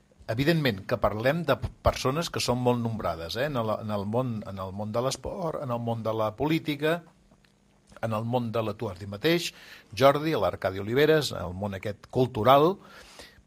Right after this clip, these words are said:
però creieu vosaltres que totes les persones ens tenim una mica de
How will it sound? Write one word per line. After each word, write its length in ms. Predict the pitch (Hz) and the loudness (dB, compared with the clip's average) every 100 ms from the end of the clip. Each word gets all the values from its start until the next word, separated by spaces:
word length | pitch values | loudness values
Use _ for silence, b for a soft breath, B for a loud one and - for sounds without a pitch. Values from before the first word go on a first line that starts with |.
| - | 6
però 180 | 139 135 - - _ _ _ _ _ _ - - | 10 10 10 -4 _ _ _ _ _ _ -14 -2
creieu 320 | 147 208 226 | 4 4 4
vosaltres 480 | 233 131 131 214 - | 4 2 2 -4 -6
que 300 | - 127 113 - _ - | 2 2 2 -4 _ -2
totes 280 | 165 143 | 0 0
les 120 | 131 - | -6 -6
persones 480 | 120 131 123 110 | -6 -4 -4 -2
ens 340 | 113 104 - - | -4 -6 -6 -6
tenim 300 | - 131 139 | -4 -2 -2
una 180 | 127 123 | -2 -2
mica 280 | 131 123 117 | -4 0 2
de 140 | 117 | 6